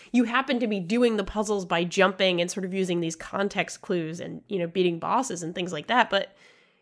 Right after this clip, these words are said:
you almost never were collecting anything. There was money in that game, and it was like, "Oh, you got money for doing this sort of major quest line that took an hour or something." Uh,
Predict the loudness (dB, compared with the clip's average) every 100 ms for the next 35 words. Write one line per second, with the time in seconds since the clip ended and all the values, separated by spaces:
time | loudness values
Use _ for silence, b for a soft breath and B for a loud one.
0 | _ 2 4 6 6 6 4 8 6 6
1 | 0 0 4 4 4 -2 -2 -2 2 4
2 | 4 4 6 8 8 6 4 2 0 -2
3 | -4 -2 -4 -2 -2 -2 -2 -2 2 4
4 | 4 6 6 6 6 4 6 4 2 0
5 | 2 0 -2 -2 -4 -2 0 2 4 2
6 | 0 -2 -2 -2 -6 -6 -6 -8 -6 -6
7 | -8 -10 -4 -2 -2 -2 -6 -10 -14 -16
8 | -14 -16 B B B B B 2 4 6
9 | 2